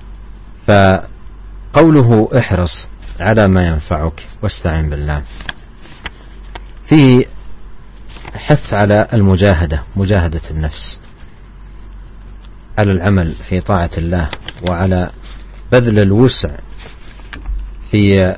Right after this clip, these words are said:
الأمر النافع للعبد في دينه ودنياه، لأن، آه، الأمور،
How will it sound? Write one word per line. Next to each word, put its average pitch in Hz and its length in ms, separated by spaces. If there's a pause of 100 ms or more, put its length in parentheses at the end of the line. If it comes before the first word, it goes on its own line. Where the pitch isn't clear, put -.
(100)
الأمر 131 480
النافع 110 580
للعبد 85 500 (460)
في 127 140
دينه 143 460
ودنياه، 90 460 (720)
لأن، 117 480 (1080)
آه، 90 460 (200)
الأمور، 117 500